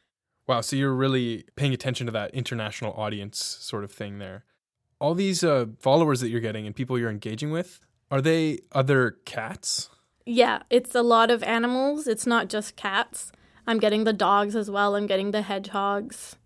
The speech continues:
Speaker 2: You know, I'm getting the miniature horses.
Speaker 1: <laughs> Okay.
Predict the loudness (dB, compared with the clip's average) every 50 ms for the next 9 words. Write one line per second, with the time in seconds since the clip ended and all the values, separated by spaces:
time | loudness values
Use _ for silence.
0 | _ _ _ _ _ _ _ _ _ 0 0 2 2 0 0 0 -2 0 0 2
1 | 2 2 2 4 2 2 2 2 2 0 0 0 0 0 0 0 0 0 0 -2
2 | -2 -2 -2 -2 -2 0 -2 -2 -4 -6 -12 -16 -8 -6 -6 -6 -2 -2 -2 0
3 | 0 -2 -2 0 -2 -2 -2 -4 -8